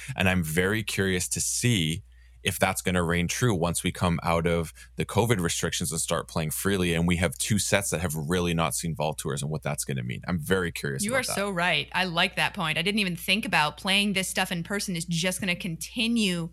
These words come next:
Speaker 2: to complicate the possibilities.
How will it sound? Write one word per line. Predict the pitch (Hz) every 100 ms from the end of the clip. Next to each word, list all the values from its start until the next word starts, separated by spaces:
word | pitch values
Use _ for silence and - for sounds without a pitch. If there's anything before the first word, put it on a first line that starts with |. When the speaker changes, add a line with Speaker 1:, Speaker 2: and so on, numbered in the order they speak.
| - -
Speaker 2:
to | 202
complicate | - 202 208 240 202 196 165 143 -
the |
possibilities. | 175 190 185 185 185 180 180 92 87 117 -